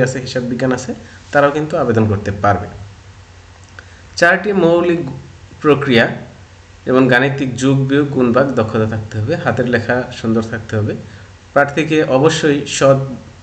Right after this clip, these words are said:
বিশ্বস্ত, উত্তম চরিত্র, ভালো ব্যক্তিত্ব, সুঠাম দেহের অধিকারী হতে হবে।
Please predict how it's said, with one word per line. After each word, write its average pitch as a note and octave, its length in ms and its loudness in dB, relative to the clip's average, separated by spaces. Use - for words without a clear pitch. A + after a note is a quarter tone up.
বিশ্বস্ত, C#3+ 320 0
উত্তম D#3 180 -2
চরিত্র, C3+ 240 0
ভালো A2 240 4
ব্যক্তিত্ব, B2 300 -2
সুঠাম C3+ 300 0
দেহের A#2+ 220 2
অধিকারী A#2 340 -2
হতে A2 200 -10
হবে। C#3 140 -4